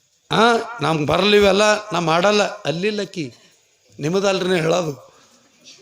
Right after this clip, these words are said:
ಓ, ಮತ್ತ್ ನಿಮ್ಮದು ತಿಳ್ಕೊಂಡ್ರಿ ನೀವು. ಹ್ಞೂ, ಮಜಾ ಇರ್ತಾವ. ನೀವು ಏನಾರ ಒಂದು ಸಾಮಾನ್ಯ ತಂದ್ರಿ ಅಂದ್ರೆ ಗಂಡ ತಂದು ಕೊಟ್ಟ ಅಂದ್ರೆ ಎಲ್ಲರಿಗೂ ತೋರಿಸ್ಲ, ತೋರ್ಸ್ಲ ಮ-,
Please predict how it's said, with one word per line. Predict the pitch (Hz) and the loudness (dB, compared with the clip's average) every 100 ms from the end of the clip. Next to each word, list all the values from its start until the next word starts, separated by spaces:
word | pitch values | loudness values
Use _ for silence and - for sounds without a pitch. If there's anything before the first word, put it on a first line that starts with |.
| _ - - - 147 | _ -20 -20 -10 -4
ಓ, | 165 170 | -2 -2
ಮತ್ತ್ | 160 143 | -4 -2
ನಿಮ್ಮದು | 170 185 | -2 0
ತಿಳ್ಕೊಂಡ್ರಿ | 190 180 180 170 151 | 0 2 0 0 -2
ನೀವು. | 151 156 - _ _ _ _ _ _ _ _ _ - | -2 -4 -8 _ _ _ _ _ _ _ _ _ -16
ಹ್ಞೂ, | 196 208 _ 180 | -14 -14 _ _
ಮಜಾ | 135 131 190 | -10 -6 -6
ಇರ್ತಾವ. | 190 175 190 180 - _ _ _ 107 _ _ | -6 -10 -14 -14 -16 _ _ _ _ _ _
ನೀವು | 151 151 | -4 -2
ಏನಾರ | 202 214 | 0 2
ಒಂದು | 208 202 | 2 0
ಸಾಮಾನ್ಯ | - 151 165 196 196 | -2 -4 -2 -4 -4
ತಂದ್ರಿ | - 175 175 170 | -4 -4 0 -2
ಅಂದ್ರೆ | 165 165 165 123 _ _ _ 139 | -2 -4 -6 -6 _ _ _ -8
ಗಂಡ | 139 160 | -6 -4
ತಂದು | 156 - 156 151 | -8 -6 -6 -4
ಕೊಟ್ಟ | 156 151 - | -6 -6 -6
ಅಂದ್ರೆ | 147 151 151 131 _ _ _ _ | -6 -4 -6 -6 _ _ _ _
ಎಲ್ಲರಿಗೂ | 135 143 160 196 202 | -8 -6 -2 -2 -2
ತೋರಿಸ್ಲ, | - 175 170 - 170 | -4 -4 -4 -6 -8
ತೋರ್ಸ್ಲ | 170 - 160 - 208 | -8 -8 -10 -10 -14
ಮ-, | 180 139 139 | -12 -12 -12